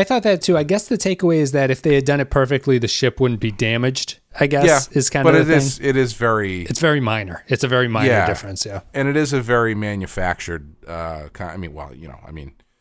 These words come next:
Speaker 2: it's a, it's a fictional thing. Everything is manufactured. But
Speaker 1: It's
Speaker 2: you know
Speaker 1: an
Speaker 2: what I mean. It,
Speaker 1: unsubtle
Speaker 2: it
Speaker 1: manufacture. Yeah, it's just like, this is
Speaker 2: Yeah.
Speaker 1: done because we need to get them into a tough spot for next episode.
Speaker 2: Yeah, like, uh,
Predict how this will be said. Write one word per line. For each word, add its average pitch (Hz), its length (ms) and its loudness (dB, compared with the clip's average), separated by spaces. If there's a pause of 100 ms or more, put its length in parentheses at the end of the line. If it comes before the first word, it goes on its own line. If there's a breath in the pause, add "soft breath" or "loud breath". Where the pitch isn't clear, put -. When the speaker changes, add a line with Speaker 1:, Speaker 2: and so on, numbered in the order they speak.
(600)
Speaker 2:
it's - 100 -12
a, 90 120 -8
it's 92 220 -8
a 95 80 -4
fictional 104 480 -4
thing. 95 280 -8
Everything 98 320 -6
is 78 120 -12
manufactured. 78 580 -14
But 92 80 -6
Speaker 1:
It's 107 80 -4
Speaker 2:
you 120 80 2
know 110 60 2
Speaker 1:
an 98 60 0
Speaker 2:
what 143 40 0
I 143 40 2
mean. 143 80 -2
It, - 20 -
Speaker 1:
unsubtle 120 460 0
Speaker 2:
it 95 60 -6
Speaker 1:
manufacture. 104 800 -2
Yeah, 104 220 -4
it's - 120 -4
just - 160 -6
like, 107 160 -2
this 117 160 -2
is 110 100 0
Speaker 2:
Yeah. 85 40 0
Speaker 1:
done 110 220 0
because 104 260 -2
we 107 80 -4
need 101 220 -6
to 101 220 -6
get 104 180 -6
them 101 180 -6
into 101 320 -6
a 92 100 -6
tough - 280 -8
spot 95 340 -10
for 104 320 -6
next 107 260 -8
episode. 127 160 -4
Speaker 2:
Yeah, 80 220 -2
like, 113 340 -4
uh, - 100 -16